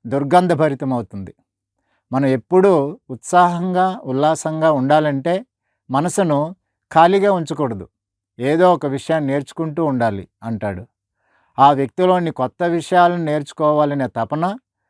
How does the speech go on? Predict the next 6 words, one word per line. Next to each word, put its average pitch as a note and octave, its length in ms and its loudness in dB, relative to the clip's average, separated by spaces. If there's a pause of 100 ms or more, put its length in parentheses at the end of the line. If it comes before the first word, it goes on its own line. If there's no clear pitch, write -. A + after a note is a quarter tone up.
(220)
జ్ఞానాన్ని E3+ 600 2
పెంచుకోవాలనే D3 960 0
జిజ్ఞాసకు B2+ 960 -4 (280)
స్వామి C3+ 340 -2
రామతీర్థ C3 560 -2
ఆశ్చర్యపోతాడు. A#2 840 -4